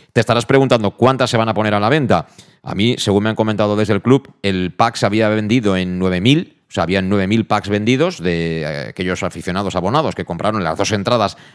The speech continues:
antes de saber si vamos a jugar o no la final. Y bueno, sobre una capacidad de quince mil aproximadamente, pues bueno, seis mil.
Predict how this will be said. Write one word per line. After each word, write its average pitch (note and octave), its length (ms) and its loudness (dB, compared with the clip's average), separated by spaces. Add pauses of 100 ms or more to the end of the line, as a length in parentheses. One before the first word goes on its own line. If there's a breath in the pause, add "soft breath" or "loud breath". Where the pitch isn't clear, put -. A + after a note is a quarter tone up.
(120)
antes A2+ 280 0
de G#2+ 80 -2
saber C3 260 0
si G2 80 -4
vamos G2 220 -2
a F#2 40 -6
jugar G#2 200 0
o G2+ 40 -2
no G#2+ 80 0
la A2+ 120 2
final. D#3+ 340 2 (460 loud breath)
Y G2 120 0
bueno, F2+ 340 -4
sobre E2+ 280 -4
una F#2+ 140 -2
capacidad F#2 480 2
de F#2 140 0
quince G2+ 260 -2
mil C3 220 2
aproximadamente, G2+ 760 0
pues F2 120 -4
bueno, E2+ 200 -6
seis E2+ 240 -2
mil. E2 200 -4